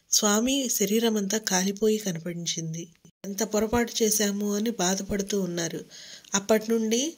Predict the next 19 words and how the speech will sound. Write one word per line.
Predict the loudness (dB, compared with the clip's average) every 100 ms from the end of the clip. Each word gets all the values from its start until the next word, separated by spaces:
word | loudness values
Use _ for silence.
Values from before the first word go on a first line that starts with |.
| 0
ఆవులు | 2 4 4 4
ఆ | 4 2
ఊర్లో | 2 0 -2 -2
ఎవ్వరికీ | 0 0 -2 -4 -4 -4
పాలు | 2 2 2
ఇవ్వలేదు. | 0 -2 -4 -6 -12 -16 -18 -16 -2
కనీసం | 2 4 4 4
వాటి | 4 2 0
బిడ్డలు | 2 2 2 2 2
దూడలకు | 2 2 2 0 -2
కూడా | -2 2 0 -2 -8 -2
పాలు | 0 0
ఇవ్వలేదట. | -2 -4 -4 -6 -10 -12 -14 _ -20 _ _ _ _ _ _ _ _ -20 -20 -20 -8
ఆ | -8
ప్రాంతం | -2 2 2 2 2
అంతగా | 2 2 -2 -2 -4 -4 0
కరువులు | 2 6 6 6
ఏర్పడినాయి. | 6 4 -2 -4 -2 -4 -8 -12 -16 _ _ _ _ _ _ -6
ప్రజలందరూ | -2 2 4 2 0 2